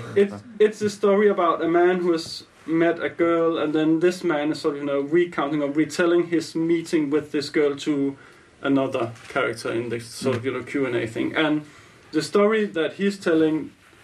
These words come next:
Speaker 1: is a story about that girl who at one point in her life was, you know, sort of, you know, hitchhiking, and she's a very, you know, hippie-ish, vegan, granola contra kind of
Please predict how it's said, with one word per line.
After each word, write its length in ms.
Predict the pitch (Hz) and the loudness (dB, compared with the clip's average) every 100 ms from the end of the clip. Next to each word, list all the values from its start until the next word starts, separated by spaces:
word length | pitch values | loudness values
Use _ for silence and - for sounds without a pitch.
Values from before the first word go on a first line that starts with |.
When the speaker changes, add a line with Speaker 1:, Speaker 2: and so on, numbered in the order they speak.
| - - - | -20 -16 -2
Speaker 1:
is 180 | 160 151 | 0 0
a 60 | |
story 300 | 156 170 160 160 | -2 2 4 4
about 300 | 151 139 - | 2 -2 0
that 240 | 165 - | -2 -2
girl 300 | - 151 156 | 0 2 2
who 340 | 147 160 147 135 | 0 0 0 -2
at 140 | 143 | 0
one 300 | 165 170 - | 0 0 -4
point 300 | - 156 139 | -8 -4 -4
in 40 | 135 | -4
her 140 | 139 | -2
life 360 | 156 165 170 151 | 0 0 -2 -6
was, 200 | 147 151 | -6 -4
you 60 | |
know, 120 | 143 131 | -4 -4
sort 200 | - 139 | -2 -2
of, 60 | |
you 60 | 139 | -4
know, 60 | 120 190 | -4 -4
hitchhiking, 640 | - - 143 147 147 139 | -6 -4 -4 -4 -6 -6
and 120 | 135 | -8
she's 200 | 139 165 | -2 -2
a 40 | 156 | 2
very, 280 | 160 160 151 | 4 4 4
you 80 | |
know, 260 | 143 139 131 - - - - - - | 0 -4 -6 -14 -20 -20 -20 -20 -4
hippie-ish, 680 | 196 196 170 151 143 - - | -2 2 4 4 4 2 -6
vegan, 1040 | 139 139 160 156 151 160 143 143 139 139 - | -6 2 4 4 2 0 0 -2 -2 -2 -2
granola 580 | 147 143 147 147 143 | -2 0 0 0 -2
contra 420 | - 147 135 147 131 | -4 -8 -6 -6 -8
kind 380 | - 139 135 | -6 -6 -4
of 140 | 135 | -8